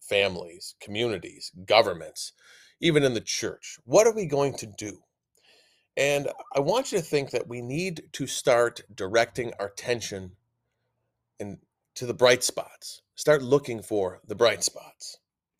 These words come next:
No problem is happening twenty-four hours a day, seven days a week till infinity. That just doesn't work.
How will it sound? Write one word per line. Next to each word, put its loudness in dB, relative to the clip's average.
No 10
problem 2
is -6
happening 0
twenty-four 2
hours 2
a -10
day, -8
seven 2
days 0
a -10
week -8
till -8
infinity. -12
That 0
just 2
doesn't -2
work. -10